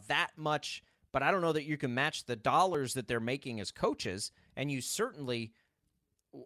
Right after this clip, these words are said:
it'd be very unlikely to me to leave willingly the Power Five to come back to Wichita State when you're currently having success at that level.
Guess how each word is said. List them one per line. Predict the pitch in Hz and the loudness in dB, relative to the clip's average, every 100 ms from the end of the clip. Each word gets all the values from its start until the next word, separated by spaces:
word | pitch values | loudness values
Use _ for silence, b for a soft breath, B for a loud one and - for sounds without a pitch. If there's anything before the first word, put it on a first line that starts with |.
| _ - - - | _ -20 -20 -6
it'd | 170 147 170 | -4 -4 -4
be | 160 | -4
very | 135 175 214 220 | 2 4 4 4
unlikely | 208 185 180 185 - 156 | 2 4 0 -2 -2 -2
to | |
me | 143 143 | 0 0
to | 127 | -2
leave | 123 147 160 156 123 | -2 -4 -2 -4 -2
willingly | 127 139 135 120 117 | 0 0 -2 -4 -6
the | 107 | -6
Power | 98 127 120 107 | -4 0 2 0
Five | - 117 107 101 92 | 0 0 2 -2 -6
to | - | -6
come | 113 104 | -4 -2
back | 101 101 - | -2 -2 -4
to | |
Wichita | 104 - 98 92 | -8 -6 -6 -6
State | - 107 | -6 -6
when | 101 | -6
you're | 95 | -10
currently | - - 156 151 113 120 | -8 -6 -4 -4 -6 -8
having | 110 127 127 117 107 | -2 0 0 -2 -6
success | - - - 104 - | -10 -10 -6 -6 -6
at | 95 | -10
that | 87 - | -10 -10
level. | 82 - | -12 -12